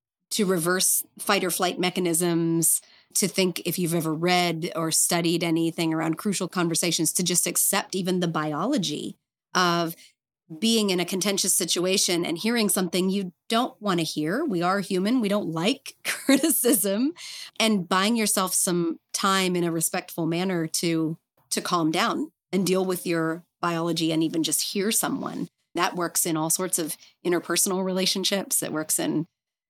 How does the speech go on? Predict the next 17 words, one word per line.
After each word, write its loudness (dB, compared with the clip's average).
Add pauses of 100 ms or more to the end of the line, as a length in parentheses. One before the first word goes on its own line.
(100)
my -2
relationships 0
with -4
my -2
closest 0
friends 2
and -2 (420)
dating 2
relationships, 0
marriage, 0
everything. -4 (360)
So 2
it 2
is, 2
it's -2
a 0
great -4